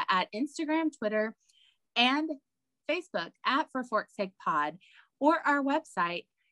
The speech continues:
w w w dot for fork's sake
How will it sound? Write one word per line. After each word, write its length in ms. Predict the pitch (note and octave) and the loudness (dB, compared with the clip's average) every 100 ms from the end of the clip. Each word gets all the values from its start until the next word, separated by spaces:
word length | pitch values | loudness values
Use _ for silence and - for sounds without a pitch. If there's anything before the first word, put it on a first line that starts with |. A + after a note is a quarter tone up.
| _ | _
w 320 | G#3 B3 F#4 D#4 | 0 2 0 0
w 480 | G#3 G3 F3+ E3+ E3+ _ _ F#3 | 0 -2 -6 -8 -12 _ _ 0
w 320 | F3 D#3+ D#3 | 2 0 0
dot 440 | G3+ D4+ A3 E3 - _ _ _ _ _ _ _ _ - | 4 4 4 2 -4 _ _ _ _ _ _ _ _ -2
for 240 | C#4+ G#4 | 2 2
fork's 400 | G4+ A#3 G#3+ - - | 0 2 2 0 -2
sake 240 | F#3 | -2